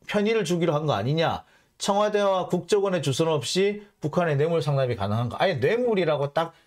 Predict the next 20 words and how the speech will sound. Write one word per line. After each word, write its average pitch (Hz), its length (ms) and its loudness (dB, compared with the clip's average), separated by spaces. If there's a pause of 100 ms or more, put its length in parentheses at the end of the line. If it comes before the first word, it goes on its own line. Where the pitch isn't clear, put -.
(140)
찍어 320 360 0
놓고 226 680 0
지금, 202 560 -2 (240)
어, 113 340 -2
문-, 156 380 -2 (340)
말을 131 340 0
하고 175 200 0
있는 123 240 0
거죠. 120 460 -2 (160)
그러니까 185 200 -2
지들 220 340 0
멋대로입니다. 151 720 0
그죠? 127 460 -2 (220)
예. 110 280 -4 (440)
아예 240 260 2
이게 180 160 0
결론이 247 400 2
나와 170 320 2
있는 196 280 0
셈이죠. 185 680 0